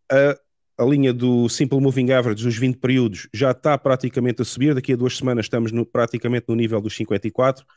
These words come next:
e portanto eu diria que há a haver ainda uma pequena correção, não deverá passar muito disto, ok? Não deverá passar muito disto, e poderemos fazer aqui uma reversão do preço, mais ou menos nestes níveis, daqui a duas, três semanas, talvez no máximo.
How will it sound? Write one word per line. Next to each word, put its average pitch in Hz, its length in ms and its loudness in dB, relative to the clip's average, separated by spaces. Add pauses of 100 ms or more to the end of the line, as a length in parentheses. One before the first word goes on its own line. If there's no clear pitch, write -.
(280)
e 113 60 -4
portanto 135 260 -2
eu 135 80 4
diria 127 280 2
que - 80 -4
há 127 60 2
a 123 40 4
haver 123 200 2
ainda 120 140 0
uma 117 100 0
pequena 120 300 -2
correção, 127 440 4 (480)
não 180 280 4
deverá 151 300 2
passar 143 380 0
muito 143 380 2
disto, - 420 -6 (140)
ok? - 380 -2
Não 127 220 0
deverá 117 220 -2
passar 113 260 -6
muito 117 240 -4
disto, 113 340 -8 (420)
e 117 240 0
poderemos 113 420 -2
fazer 117 280 -2
aqui 110 160 -2
uma 113 140 2
reversão 110 480 -6
do 113 100 -4
preço, - 480 -4 (340)
mais 113 280 0
ou 101 40 0
menos 101 300 0
nestes 104 320 -4
níveis, 104 460 -2
daqui 101 280 -6
a 95 40 0
duas, 107 640 -2 (100)
três 95 260 -6
semanas, 95 300 -4
talvez 90 320 -4
no 80 80 -8
máximo. 64 340 -12